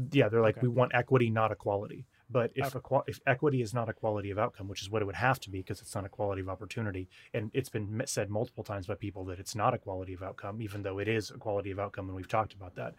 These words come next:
Speaker 1: then I don't know what the fuck it is. Um, but they're open about it,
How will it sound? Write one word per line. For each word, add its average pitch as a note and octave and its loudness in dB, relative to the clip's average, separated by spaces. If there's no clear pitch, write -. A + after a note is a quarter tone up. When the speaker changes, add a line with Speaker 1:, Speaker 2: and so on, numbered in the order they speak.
Speaker 1:
then B2+ 0
I A#2 2
don't B2+ 2
know A2+ 0
what A#2+ 0
the - -8
fuck - -6
it F#2+ -8
is. - -12
Um, G#2 -4
but A#2+ 0
they're A#2 0
open C3+ 4
about G2 -6
it, - -6